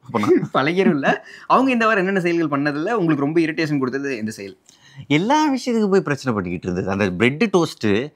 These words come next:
Speaker 2: ஆமா.
Speaker 1: "எனக்கு ஒரு அடுப்பு கொடுங்க, எனக்கு இது கொடுங்க."
Speaker 2: ப்ரோ, இதெல்லாம் சின்ன விஷயம் ப்ரோ.
Speaker 1: ஆ.
Speaker 2: அண்டர்ஸ்டாண்டிங்கோட முடிஞ்சுனா.
Speaker 1: சத்தியமா, அந்த பிரெட்டே ஆம்லெட்டுக்காக தான் கொடுத்துருக்காங்க.
Speaker 2: ஆமா, ஆ.
Speaker 1: சரி, எல்லாருக்கும்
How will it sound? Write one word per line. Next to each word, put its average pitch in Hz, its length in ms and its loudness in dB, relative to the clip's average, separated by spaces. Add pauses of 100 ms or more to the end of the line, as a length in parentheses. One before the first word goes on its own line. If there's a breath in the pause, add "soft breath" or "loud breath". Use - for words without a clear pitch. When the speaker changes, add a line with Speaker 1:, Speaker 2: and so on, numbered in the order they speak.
(120)
Speaker 2:
ஆமா. 110 300 -8
Speaker 1:
"எனக்கு 151 260 2
ஒரு 143 80 4
அடுப்பு 147 260 2
கொடுங்க, 113 220 2
எனக்கு 123 220 2
இது 117 120 -2
கொடுங்க." 98 320 0
Speaker 2:
ப்ரோ, 127 200 -4
இதெல்லாம் 151 200 -6
சின்ன 175 220 -6
விஷயம் 127 260 -8
ப்ரோ. 170 100 -2
Speaker 1:
ஆ. 214 60 0
Speaker 2:
அண்டர்ஸ்டாண்டிங்கோட 180 520 -2
முடிஞ்சுனா. 160 460 -6 (120)
Speaker 1:
சத்தியமா, 214 580 -2 (260)
அந்த 127 240 -2
பிரெட்டே 131 420 2
ஆம்லெட்டுக்காக 143 580 2
தான் 135 160 -2
கொடுத்துருக்காங்க. 92 500 -4
Speaker 2:
ஆமா, 87 120 -8
ஆ. 107 100 -18
Speaker 1:
சரி, 160 200 2
எல்லாருக்கும் 180 540 4